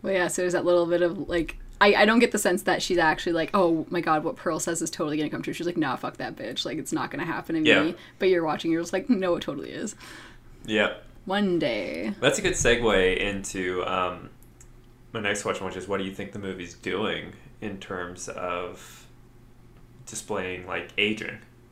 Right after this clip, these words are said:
Speaker 2: and, and how it works out into the horror of everything?
Speaker 1: I mean, I get the sense that it's kind of that, I mean, I don't know if it's actually endorsing this view as much as it's just showing it, but that whole, like,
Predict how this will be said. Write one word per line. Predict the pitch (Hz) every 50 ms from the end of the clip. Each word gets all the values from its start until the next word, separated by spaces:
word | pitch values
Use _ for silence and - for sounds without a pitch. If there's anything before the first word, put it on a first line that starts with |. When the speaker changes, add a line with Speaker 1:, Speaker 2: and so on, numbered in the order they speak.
| - - - - - - - - - -
Speaker 2:
and, | 101 95 87
and | 85 95 95 90 92
how | 95 95 92 92
it | 90 - - - 117
works | 110 104 98 95 - -
out | 92 85
into | 87 87 - -
the | - 87
horror | 87 90 90 87 87 85 -
of | - - -
everything? | 95 95 - 98 98 - - - - - - - - - - - - - - - - - -
Speaker 1:
I | 202
mean, | 214 214 214 208
I | 202 190
get | 202 208 196 -
the | - -
sense | - - 196 180 175 185 180 - -
that | - 185 175 165 165 165
it's | 165 143 -
kind | - - - 185 170 170
of | 170 165
that, | 165 170 165 165 160 - - -
I | 202 208
mean, | 196 208
I | 196 190
don't | 190 190
know | 190 185
if | 180
it's | 190 170
actually | 165 165 - - 180
endorsing | 170 170 151 156 147 151 - 165 165
this | 165 165 160
view | - 170 160 160 160 160
as | 156 170 -
much | 143 156 156 -
as | 156
it's | 151 127 -
just | - - 147 -
showing | - - 127 135 143 156
it, | 151 135
but | - - -
that | 147 143 -
whole, | 151 - 156 147 147
like, | 151 143 139 135 135 131 131 - - - -